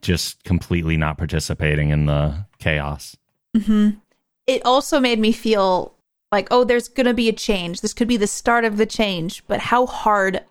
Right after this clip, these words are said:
Speaker 2: of a struggle that would be to change that whole society.
Speaker 1: Mm-hmm.
Speaker 2: And you saw, like, when I was watching, you could see how little upvotes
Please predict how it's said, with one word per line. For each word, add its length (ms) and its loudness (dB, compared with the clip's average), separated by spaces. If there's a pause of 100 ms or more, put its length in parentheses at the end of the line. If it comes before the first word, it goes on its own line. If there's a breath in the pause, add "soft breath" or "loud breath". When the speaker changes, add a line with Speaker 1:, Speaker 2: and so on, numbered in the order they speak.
(120)
Speaker 2:
of 140 -6
a 60 -4
struggle 500 0
that 180 0
would 160 -2
be 300 -2
to 140 -8
change 400 -2
that 180 -2
whole 240 2
society. 840 0 (160)
Speaker 1:
Mm-hmm. 280 4 (480)
Speaker 2:
And 560 2 (280)
you 100 4
saw, 180 0
like, 140 2
when 120 2
I 100 4
was 140 2
watching, 380 2
you 80 4
could 140 0
see 240 0
how 180 2
little 320 2
upvotes 440 -2